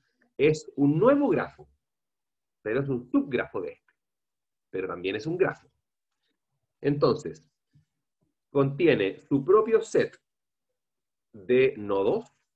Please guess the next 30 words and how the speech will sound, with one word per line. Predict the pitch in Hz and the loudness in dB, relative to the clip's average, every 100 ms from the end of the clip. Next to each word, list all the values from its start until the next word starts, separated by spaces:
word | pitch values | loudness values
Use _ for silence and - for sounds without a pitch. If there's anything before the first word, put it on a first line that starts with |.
| _ _ _ | _ _ _
y | 127 | -10
su | 123 143 | -6 -4
propio | 127 123 143 | -2 0 0
set | 139 104 104 _ | -2 -6 -6 _
de | 113 139 | -8 -2
arcos. | 175 - - - _ _ _ _ _ _ - | -2 -4 -14 -20 _ _ _ _ _ _ -2
Ahora, | 156 120 78 - _ _ _ _ _ _ _ _ _ _ _ - | 0 0 -2 -8 _ _ _ _ _ _ _ _ _ _ _ -10
fíjense | 196 214 202 - - 135 | -4 -4 -4 -2 -2 -2
en | |
esta | 156 151 156 | -4 -4 -6
primera | 143 147 165 | -4 -2 -4
propiedad. | 160 156 95 - _ _ _ _ _ _ _ | -4 -6 -8 -8 _ _ _ _ _ _ _
El | 127 131 | -4 -4
set | - 196 151 - - | -2 0 0 -4 -6
N | 123 135 | -2 0
dos, | 196 165 156 - _ _ _ | 2 2 -2 -10 _ _ _
que | - 95 | -16 -8
son | 127 117 95 | -2 -2 -2
los | 101 87 | -6 -4
nodos | 113 156 95 90 _ _ _ _ _ _ _ _ | -2 0 -2 -6 _ _ _ _ _ _ _ _
de | 87 104 | -6 -4
este | 123 123 | -4 -6
subgrafo | 113 131 - 117 135 104 | -8 -8 -4 -4 -2 -4
de | 147 | -4
expansión, | - 175 170 - 113 240 - _ _ | -6 -8 -8 -4 -4 -4 -12 _ _
es | - 143 | -8 -4
exactamente | 165 - 262 247 220 208 170 120 98 92 104 | -4 -4 -6 -6 -4 -2 -4 -6 -8 -8 -8
el | 107 120 | -8 -6
mismo | 151 127 | -6 -8
set | - - 143 143 | -8 -4 -4 -6